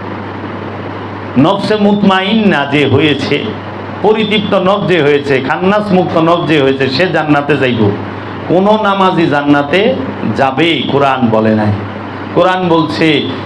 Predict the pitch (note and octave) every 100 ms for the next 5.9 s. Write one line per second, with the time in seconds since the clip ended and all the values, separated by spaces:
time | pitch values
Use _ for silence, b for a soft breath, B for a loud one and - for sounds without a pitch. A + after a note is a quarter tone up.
0 | - D#3+ E3+ D3 D3+ F#3+ F#3 F#3 F3+ D3+
1 | D3+ D#3 D#3+ F3 F3 - D3 D#3 D#3 D3+
2 | C#3 - D3+ D3+ C#3 B2 B2 D#3 D3 C3+
3 | C3 B2+ D#3 D3+ C3+ C#3+ C#3 B2+ C#3 C3+
4 | C3+ C3+ B2+ B2 C3+ C3 B2 B2 B2 B2
5 | A#2 A#2 A2+ A2+ C#3+ D#3 D#3 -